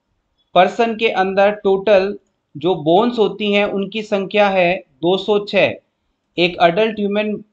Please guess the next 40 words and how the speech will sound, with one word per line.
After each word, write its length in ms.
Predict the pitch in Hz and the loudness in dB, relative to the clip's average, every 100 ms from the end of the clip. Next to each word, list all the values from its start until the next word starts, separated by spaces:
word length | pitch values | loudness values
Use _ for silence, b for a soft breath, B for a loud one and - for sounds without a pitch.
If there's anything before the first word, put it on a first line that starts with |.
| - | -8
body 400 | 147 165 165 208 | 2 2 2 -2
में 300 | 202 214 185 | -2 -2 -2
दो 160 | 180 190 | -2 -2
सौ 260 | 220 208 | -2 -6
छः 240 | 208 196 208 | -2 0 0
कुल 260 | 208 220 | 0 -4
bones 340 | 185 185 202 196 | 0 -2 -2 -4
पाई 300 | 170 170 202 | 0 0 0
जाती 420 | 190 180 196 190 | 0 0 -6 -6
हैं 280 | 190 208 - _ _ - | -4 -6 -10 _ _ 0
और 320 | 180 185 185 240 | 4 4 2 -2
इन 220 | 269 254 | -2 0
bones 380 | 202 208 214 - | 2 2 0 -4
को 160 | 226 | 0
हम 280 | 208 202 202 | 0 0 -2
दो 280 | 151 185 233 | -2 2 2
प्रकार 420 | 220 208 190 190 | 2 -2 2 2
से 200 | 190 202 | 0 -6
classify 640 | 202 175 175 202 190 190 | 0 0 0 -4 -2 -2
कर 200 | 190 185 | 0 -4
सकते 380 | 185 185 180 190 | -2 -6 -6 -6
हैं, 180 | 180 190 | -2 -2
या 140 | 185 | -2
यूं 220 | 175 180 | -2 -4
कहें 340 | 208 196 190 196 | -4 -2 -2 -4
कि 180 | 196 - | -8 -4
adult 380 | 156 185 220 214 | 0 0 0 -4
skeletal 600 | 208 - 185 190 190 196 | -8 -2 -2 -2 -4 -8
system 520 | 196 185 - 185 208 - _ _ _ | -8 -12 -2 0 0 -4 _ _ _
जिसमें 500 | 127 190 - 220 202 | -2 -2 0 -2 0
bones 320 | 160 196 226 | 2 0 0
को 140 | - 220 | -4 -2
include 460 | 190 180 202 214 | -2 -4 -6 -6
किया 300 | - 196 202 | -8 0 0
जाता 380 | 190 180 175 185 | 4 2 2 2
है 200 | 180 202 | 2 2
उसे 320 | 208 175 220 | 0 -4 -2
हम 260 | 214 190 202 | 0 0 -2
further 420 | - 175 170 185 | 0 0 2 0
two 400 | 208 - 226 240 | -2 -8 -6 -4